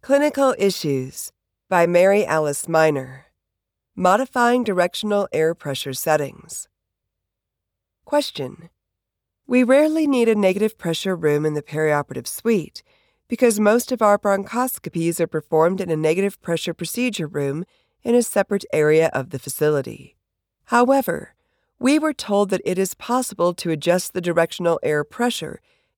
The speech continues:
if we need to change a positive pressure O R to a negative pressure room to perform a bronchoscopy. Is this best practice? And, if so,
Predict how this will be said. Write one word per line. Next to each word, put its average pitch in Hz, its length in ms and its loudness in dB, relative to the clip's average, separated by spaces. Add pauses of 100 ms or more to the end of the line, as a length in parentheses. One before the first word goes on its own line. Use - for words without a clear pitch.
if 233 160 0
we 233 160 0
need 240 300 2
to 277 100 -8
change 202 400 2
a 180 60 0
positive 196 540 0
pressure 202 400 0
O 190 200 2
R 165 280 4
to 147 180 -6
a 143 60 2
negative 170 440 0
pressure 233 360 -2
room 139 340 -2 (380)
to 247 100 -2
perform 185 380 2
a 175 80 4
bronchoscopy. 151 1080 -4 (720)
Is 185 260 2
this 254 220 2
best - 420 0
practice? - 760 -6 (380)
And, 170 480 2 (200)
if 139 160 0
so, 190 560 0